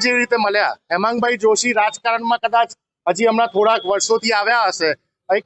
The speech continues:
કાર્યકર્તા તરીકે ભૂમિકા ભજવતા હતા. વડોદરા શહેરની જિયોગ્રાફીથી એ વ્યાજબી નથી, એમને, એમને કોઈ નોલેજ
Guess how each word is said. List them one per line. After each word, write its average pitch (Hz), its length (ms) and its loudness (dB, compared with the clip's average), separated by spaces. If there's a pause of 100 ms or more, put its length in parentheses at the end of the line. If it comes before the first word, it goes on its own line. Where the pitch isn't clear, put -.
કાર્યકર્તા 220 540 -2
તરીકે 214 300 -2
ભૂમિકા 202 420 0
ભજવતા 196 420 0
હતા. 131 160 -2 (300)
વડોદરા 233 440 2
શહેરની 226 380 -2
જિયોગ્રાફીથી 226 840 -2 (180)
એ - 20 4 (440)
વ્યાજબી 196 480 -2
નથી, 233 260 0
એમને, 233 140 2 (140)
એમને 220 240 0
કોઈ 247 200 -2
નોલેજ 220 240 2